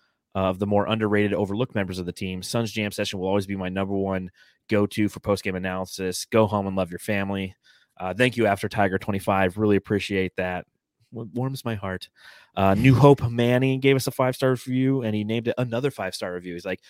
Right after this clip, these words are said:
"You said on your last pod that you need more five-star reviews, so here's my second. Wonderful content and discussion. You both have passion and knowledge of diehard Suns fans, uh, with no false airs. I really enjoy listening to your show.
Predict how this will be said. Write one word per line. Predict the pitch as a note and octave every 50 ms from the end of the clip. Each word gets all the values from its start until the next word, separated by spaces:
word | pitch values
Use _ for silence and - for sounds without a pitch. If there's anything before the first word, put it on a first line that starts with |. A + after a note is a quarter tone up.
| - - _ _
"You | - G#2
said | - - B2 C3+
on | C#3+ D3
your | D3+ D3+
last | C#3+ C3 A#2 A2 G#2+ - -
pod | - G#2+ G2+ G2+ F#2+
that | G2 F#2
you | F2 G2
need | F#2+ G#2 G#2+
more | G2+ G2 G2 G#2 G2+
five-star | - - G2 F#2+ G2+ - - G#2 G2+
reviews, | G2+ F#2+ F2 F#2 F#2+ F#2
so | - F2+
here's | - C#3 D#3 C3+ A#2+
my | G#2+ F#2+
second. | - - - A#2+ G2+ F#2+ - - - - - - _ - - - _ _ G#2
Wonderful | A2+ C3+ C#3 C3+ - C#3
content | - - C3 B2 A#2+ - C3 A#2
and | F2+ F2+
discussion. | G#2 - - - C3+ C3 - - C3 B2+ A#2+
You | G#2 G2+
both | F#2 A2 A2 -
have | B2 A2+ G2 -
passion | - A#2 G#2+ G#2+ - - A2+ G#2
and | F#2+ F#2+
knowledge | G2+ G2+ G2+ G2+ G2+ F#2+ F2+ -
of | F2+ F2+ F2+ _
diehard | - - - G2 G2 G2 F#2+ G2 F#2+ F#2
Suns | - - G2+ G2 G2 -
fans, | - G#2+ G2+ G2 G2 F#2+ - - _ - - _ _ _ _ _
uh, | - F#2 F2+ F2 F2 E2+ - - _ _ _ _ _ _ _ _ -
with | G#2 G#2 G#2 G2 F#2 - - -
no | G2 G2+ G#2 G#2 G#2 G#2+
false | G2+ - - A2 G2+ G2+ G2+ - - -
airs. | A2 A2 A2 A2 A2 A2 A2 - - - _ _ _ _ _ _ _ _
I | - F#2+
really | G2+ G#2 A#2 B2 B2+ B2 A#2
enjoy | A2 A#2 A#2+ A2
listening | G#2+ A2+ A2 - G2+
to | G2
your | F#2+
show. | - - - - B2 A#2+ A#2 A#2 A#2 A#2 A2+ A2 G#2+